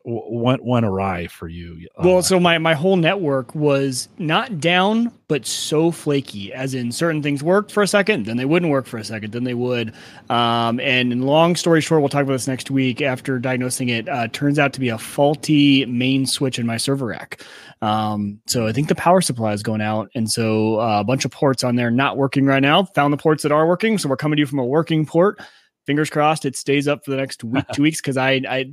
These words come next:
Speaker 2: we'll talk about it more next week. But essentially what I found out is the way I've set up my network with V lans and P O E for my, uh, wireless access points all throughout the house,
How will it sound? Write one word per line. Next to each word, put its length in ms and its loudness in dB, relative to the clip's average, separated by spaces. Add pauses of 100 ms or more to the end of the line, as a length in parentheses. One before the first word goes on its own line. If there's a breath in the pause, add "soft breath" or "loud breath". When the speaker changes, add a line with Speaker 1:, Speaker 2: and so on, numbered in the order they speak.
Speaker 2:
we'll 160 0
talk 160 2
about 160 2
it 40 0
more 180 0
next 260 0
week. 140 -6
But 100 -6
essentially 480 -2
what 140 0
I 80 -4
found 240 -6
out 160 0
is 80 -6
the 80 -8
way 240 -2
I've 140 -4
set 120 -4
up 80 -6
my 140 -8
network 440 -6
with 140 -12
V 280 0
lans 420 -4
and 180 -8 (320 loud breath)
P 220 4
O 160 6
E 160 4
for 140 -6
my, 420 -2 (160)
uh, 340 -6 (180)
wireless 360 -2
access 320 -2
points 320 -6
all 120 -2
throughout 280 -6
the 60 -14
house, 280 2